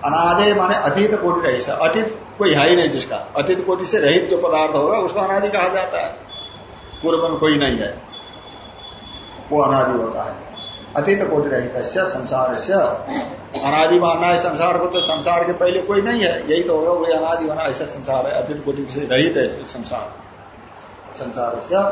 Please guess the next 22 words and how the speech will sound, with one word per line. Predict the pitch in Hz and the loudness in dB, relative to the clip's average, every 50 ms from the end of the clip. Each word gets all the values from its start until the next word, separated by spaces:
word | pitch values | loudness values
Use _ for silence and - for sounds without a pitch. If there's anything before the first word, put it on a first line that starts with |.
| - - - - - 156 156 | -2 -4 -8 -8 -6 -4 -4
अंतवत्व | 160 151 151 143 135 131 - - 180 185 | -2 0 0 0 0 0 -2 -2 -4 -4
समाप्ति | - - 131 123 131 139 139 - - 156 | -4 -4 -4 -2 -2 -2 -4 -4 -4 -6
न | 147 139 135 | -6 -6 -6
सिद्ध्यति | - - 143 131 - - 135 127 - 143 139 147 - 135 | -6 -6 -6 -8 -8 -8 -8 -8 -6 -6 -6 -6 -6 -6
युक्तितः | 131 127 - - - - - 127 147 156 131 - - - - - - - - - - - - - - - - - - - - - - - - | -8 -8 -8 -10 -10 -6 -4 -2 -2 -2 -2 -4 -6 -8 -14 -16 -18 -18 -18 -18 -16 -18 -18 -18 -18 -18 -16 -16 -16 -16 -16 -16 -14 -10 -6
सिद्धिम | 131 120 - 135 143 147 135 | -6 -4 -2 0 0 0 0
न | 123 | -2
उपाय, | 143 - - - - 117 - 127 123 127 131 131 127 127 - - - - - - - - - - - | -2 -4 -6 -6 -8 -6 -4 -2 0 0 2 0 0 -2 -4 -6 -10 -12 -14 -16 -18 -18 -16 -14 -8
उपयास्यति | 131 117 135 135 135 131 127 127 - - 127 - 143 143 | -4 -2 0 2 2 2 2 2 0 -2 -4 -4 -4 -4
कहा। | 143 139 113 110 113 - - - - - - - - - - | -4 -4 -4 -6 -6 -8 -10 -12 -16 -16 -18 -18 -16 -10 -6
उसके | 175 - - 202 156 | -4 -2 -2 -2 -2
संसार | - 151 139 135 - 160 156 165 170 170 | 0 -2 -2 -2 0 2 4 4 4 4
की | 170 165 | 2 0
जो | 151 151 131 - - - - - - - - - - - - - - - - - | 0 0 0 0 -2 -6 -10 -14 -18 -18 -20 -20 -20 -20 -20 -20 -18 -14 -10 -4
अनादि | 131 143 147 151 156 - - - | 0 2 4 4 4 4 2 2
संसार | - - 135 123 - 135 127 127 127 | 0 -2 -4 -4 -2 0 0 0 0
के | 143 170 180 214 | 0 0 0 0
अंतवत्व | - - - - - 147 147 143 170 147 147 147 147 156 151 156 156 151 - | 0 -4 -6 -6 -6 -6 -4 -2 0 0 0 0 0 0 -2 -2 -2 -2 -2
विनाश | 143 135 139 147 165 190 165 | -2 0 2 2 4 2 2
संभव | - - 127 120 120 135 - 117 110 | 2 0 -2 -2 -2 -2 -2 -4 -6
नहीं | 107 107 | -10 -10
है। | - - - - | -12 -12 -14 -18